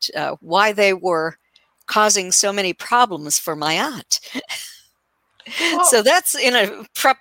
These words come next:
Speaker 1: a little longer than a nutshell, I guess. <laughs>
Speaker 2: Well, let's talk about them. Let, let's talk about their character because, I mean, these, the, the,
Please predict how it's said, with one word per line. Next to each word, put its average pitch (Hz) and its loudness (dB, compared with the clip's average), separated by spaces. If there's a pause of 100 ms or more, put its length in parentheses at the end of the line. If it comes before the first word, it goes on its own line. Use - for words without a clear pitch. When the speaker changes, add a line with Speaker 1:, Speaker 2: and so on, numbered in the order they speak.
(160)
Speaker 1:
a 269 4
little 262 -2
longer 269 4
than 220 2
a 202 -4
nutshell, 202 2
I 185 -6
guess. 175 -4
<laughs> - -6 (500)
Speaker 2:
Well, 320 0
let's 466 -4
talk 403 -4
about 220 -4
them. 233 -10
Let, 339 -8
let's 311 -12
talk 415 -4
about 339 -10
their 302 -18
character 359 -10
because, 220 -12
I 220 -10
mean, 233 -14
these, 302 -18
the, 247 -18
the, 226 -18